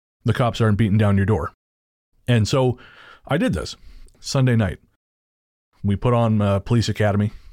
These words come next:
We were told this would be a very mild experience, maybe put on a movie or something, you know, just something to kind of chill out to and, and have a laugh. And, uh,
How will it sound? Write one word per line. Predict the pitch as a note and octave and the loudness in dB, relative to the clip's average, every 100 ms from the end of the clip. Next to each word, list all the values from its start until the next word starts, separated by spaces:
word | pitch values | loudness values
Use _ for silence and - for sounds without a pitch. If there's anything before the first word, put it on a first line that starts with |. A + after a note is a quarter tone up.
| - - - _ _ | -20 -20 -20 _ _
We | C3+ | 0
were | C#3 | 2
told | - B2 A#2 | 2 0 0
this | A#2 | 0
would | B2 G2+ | 0 0
be | A2+ | 0
a | |
very | G#2+ D3 C#3+ | 2 0 2
mild | B2+ A#2 A#2 A2+ G#2 | 2 2 2 0 -2
experience, | - G2 G2 G2+ G2+ | -4 -2 0 0 -2
maybe | G#2 | -2
put | G2 G2 | -2 -2
on | G2+ | 0
a | G#2 | 0
movie | G2 F#2 F#2+ | 0 0 -2
or | |
something, | F#2 G2 F#2+ G2 | -2 -2 -2 -2
you | G2+ | 0
know, | C3 | 0
just | F#3 | -2
something | C#3 B2 | -2 -2
to | A2+ | -2
kind | A2 G2 | 0 -2
of | F#2 _ _ _ - | -4 _ _ _ -8
chill | - G2+ | -2 2
out | G2+ F#2 | 2 0
to | G#2+ G2 F#2+ | 0 0 0
and, | F#2 E2 | -2 -2
and | F#2+ | -4
have | G2 G2 | -2 -2
a | F#2+ | 0
laugh. | F#2+ F#2+ F#2 - | 0 -2 -4 -8
And, | F2 F2+ | -8 -6
uh, | F2+ E2+ | -4 -6